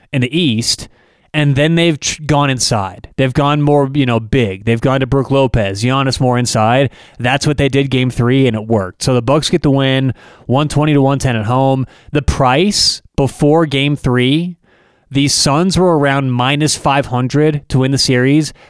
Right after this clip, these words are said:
That has dropped to minus two fifty. Right now, the Suns are minus two fifty to win the series. The Bucks are plus two fifteen. All of that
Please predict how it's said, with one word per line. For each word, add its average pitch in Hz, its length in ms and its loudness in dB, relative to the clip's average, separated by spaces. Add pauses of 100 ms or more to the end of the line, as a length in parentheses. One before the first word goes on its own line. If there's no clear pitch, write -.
That 143 180 0
has 160 160 0
dropped 143 680 0
to 135 140 -2
minus 127 400 0
two 135 200 0
fifty. 107 480 -4 (240)
Right 147 220 0
now, 156 220 2
the 139 80 0
Suns 151 400 0
are 131 80 0
minus 139 600 0
two 156 280 2
fifty 151 360 0
to 143 100 4
win 135 100 2
the 123 60 0
series. 147 580 2 (300)
The 131 120 0
Bucks 143 420 0
are 139 80 0
plus 135 360 -2
two 127 180 0
fifteen. 123 560 -2
All 170 220 2
of 135 100 -2
that 123 380 0